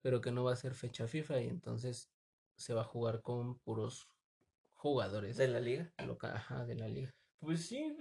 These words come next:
Speaker 2: es que te-, según eso ya, ya era parte de la eliminatoria, ¿no? Tengo entendido, o sea.
Speaker 1: No, se supone que retrasaron las eliminatorias. Entonces, México
Speaker 2: La
Speaker 1: de por
Speaker 2: puta
Speaker 1: sí iba a
Speaker 2: madre.
Speaker 1: debutar
Speaker 2: <laughs>
Speaker 1: hasta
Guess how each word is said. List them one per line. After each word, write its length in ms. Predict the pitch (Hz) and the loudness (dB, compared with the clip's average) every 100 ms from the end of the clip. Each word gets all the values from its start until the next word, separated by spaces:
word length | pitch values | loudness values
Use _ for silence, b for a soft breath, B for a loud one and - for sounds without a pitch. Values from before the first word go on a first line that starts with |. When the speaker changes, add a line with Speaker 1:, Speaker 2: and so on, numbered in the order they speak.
| 247 165 | 0 6
Speaker 2:
es 180 | 226 233 | 6 6
que 220 | 285 254 | 0 0
te-, 260 | - - - | -2 -10 -8
según 360 | - 196 247 277 | 6 6 6 2
eso 160 | 294 | 0
ya, 260 | 247 233 202 | 10 12 12
ya 120 | 208 | 12
era 160 | 226 214 | 12 12
parte 240 | 214 196 | 6 8
de 60 | 180 | 6
la 120 | 123 | 6
eliminatoria, 720 | 113 113 113 113 190 269 254 | 2 0 -2 -2 -2 -2 -4
¿no? 120 | 311 | -10
Tengo 180 | - 294 | -14 -12
entendido, 400 | 220 165 151 185 | -6 -6 -2 -2
o 40 | 175 | 0
sea. 140 | 120 | 0
Speaker 1:
No, 260 | 123 123 117 | 2 0 0
se 180 | - | -2
supone 540 | 113 - - 147 151 143 | -6 -6 -4 0 0 -2
que 540 | 113 110 113 120 120 - - | -2 0 2 0 -2 -6 -8
retrasaron 680 | 110 104 - 127 120 123 127 | -6 -4 -2 -2 0 0 0
las 160 | 113 113 | 0 -2
eliminatorias. 960 | 107 107 104 104 113 110 107 113 135 _ _ _ _ _ - | -2 -2 -2 -4 -4 -4 -2 -4 -10 _ _ _ _ _ -4
Entonces, 640 | 113 123 123 131 131 - | -2 0 2 2 0 -2
México 420 | 131 156 214 - 165 | 2 2 4 6 6
Speaker 2:
La 40 | |
Speaker 1:
de 40 | 123 | 6
por 180 | 117 - | 4 2
Speaker 2:
puta 80 | - | 2
Speaker 1:
sí 100 | 139 | 2
iba 220 | 139 135 135 | 4 4 4
a 100 | 123 | 4
Speaker 2:
madre. 100 | 113 | 2
Speaker 1:
debutar 380 | 117 - 117 127 | 0 4 6 6
Speaker 2:
<laughs> 0 | |
Speaker 1:
hasta 460 | - - 101 - | 4 0 -2 -4